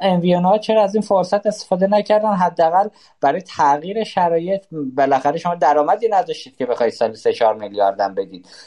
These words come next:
ولی من ندیدم هیچ کدوم از ام وی ان ها، حالا چه به صورت تکی یا به صورت جمعی، حداقل در رسانه ما ندیدیم که ورود بکنن و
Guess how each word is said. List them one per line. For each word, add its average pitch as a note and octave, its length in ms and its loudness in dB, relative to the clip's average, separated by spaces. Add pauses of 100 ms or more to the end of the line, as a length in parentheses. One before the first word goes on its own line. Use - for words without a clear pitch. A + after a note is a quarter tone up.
(120)
ولی G#3+ 160 2
من B3 140 2
ندیدم B3 480 0
هیچ A#3 260 -6
کدوم A3 260 0
از G#3 180 0
ام F#3 180 -4
وی F3 120 0
ان E3+ 80 -2
ها، F#3+ 200 2
حالا F#3 220 0
چه G3 300 2 (380)
به D3 120 4
صورت D#3+ 360 0 (360)
تکی E3 640 0
یا D#3+ 300 2
به D#3+ 140 0
صورت D3 420 0 (340)
جمعی، C3+ 680 0 (380)
حداقل D3 500 2
در F3+ 160 2
رسانه E3 480 -2
ما A3 120 2
ندیدیم G3 520 -2
که C3+ 160 0
ورود C3+ 520 0
بکنن F#3+ 440 -2
و F3+ 60 2